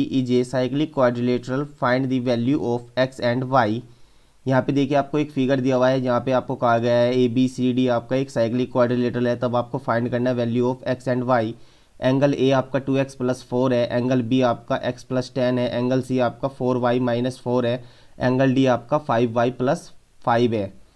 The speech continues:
तो देखें यहाँ पे इसको कैसे सॉल्व करते हैं। जो आपका एंगल ए है यहाँ पे, ये आपका टू एक्स प्लस फ़ोर है, एंगल बी आपका यहाँ पे X प्लस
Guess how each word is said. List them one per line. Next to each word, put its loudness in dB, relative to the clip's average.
तो -4
देखें 0
यहाँ 2
पे -2
इसको -2
कैसे 0
सॉल्व -2
करते -2
हैं। -2
जो -2
आपका 0
एंगल 0
ए 2
है 0
यहाँ 0
पे, -4
ये 0
आपका 2
टू 4
एक्स 0
प्लस -2
फ़ोर 2
है, 4
एंगल 0
बी 2
आपका -2
यहाँ 4
पे -2
X -2
प्लस -2